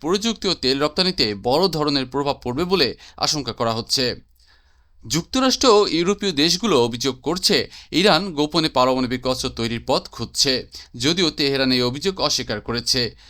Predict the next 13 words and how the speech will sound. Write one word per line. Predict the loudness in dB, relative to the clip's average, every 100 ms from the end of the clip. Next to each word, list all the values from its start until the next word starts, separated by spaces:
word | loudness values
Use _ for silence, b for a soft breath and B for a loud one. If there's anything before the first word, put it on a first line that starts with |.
| b
তাদের | 0 0 0
দাবি, | 0 0 -2 -4 B B
পারমাণবিক | 2 2 2 0 -2 -2 0
কার্যক্রম | 0 0 -6 -6
সম্পূর্ণ | -2 -2 -2 -4 -4
শান্তিপূর্ণ, | -2 -2 -2 -4 -4 -2 -2
কেবল | -2 -2 0 0
বিদ্যুৎ | -2 -2 -2
উৎপাদন | -2 0 0 0
ও | 0
চিকিৎসা | -4 -2 0 2 2
গবেষণার | 2 0 0 0 -2 0
জন্য। | 0